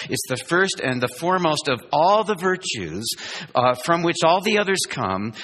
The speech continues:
the first and foremost of all the virtues in the Sermon on the Mount, and, uh, that is, if you've been laid low, the odds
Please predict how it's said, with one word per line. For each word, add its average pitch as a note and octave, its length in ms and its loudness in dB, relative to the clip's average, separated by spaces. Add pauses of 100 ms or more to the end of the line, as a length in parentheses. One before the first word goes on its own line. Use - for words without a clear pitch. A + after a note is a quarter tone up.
(160)
the C3+ 180 -4
first G3 260 2
and F3 160 -2
foremost E3 440 0
of C3 140 -2
all F3 200 4
the F#3 140 -2
virtues D#3+ 500 -2
in C3 80 -2
the B2 80 -2
Sermon D#3 420 0
on D#3 140 0
the C#3+ 80 0
Mount, A2+ 300 0 (260)
and, C3+ 320 2
uh, A#2+ 200 2
that D3 260 4
is, C3+ 100 0 (120)
if C#3 180 -2
you've D#3+ 100 0
been C#3 220 0
laid F3 320 2
low, F#3 360 2
the C3 200 -2
odds E3+ 440 4